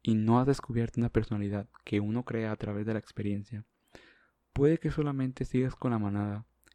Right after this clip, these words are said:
y que hagas todo lo que se supone que hace una, una persona de esos grupos, pero si fallas en un punto de la lista, automáticamente dejas de ser de ese grupo y está mal. ¿Por qué? Porque ahí perdemos nuestra individualidad,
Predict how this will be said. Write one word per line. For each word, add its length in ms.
y 120
que 160
hagas 260
todo 260
lo 120
que 80
se 80
supone 360
que 100
hace 140
una, 340
una 160
persona 340
de 60
esos 180
grupos, 480
pero 200
si 120
fallas 600
en 220
un 160
punto 400
de 80
la 100
lista, 460
automáticamente 960
dejas 280
de 60
ser 180
de 60
ese 140
grupo 440
y 120
está 220
mal. 280
¿Por 180
qué? 200
Porque 240
ahí 60
perdemos 680
nuestra 360
individualidad, 600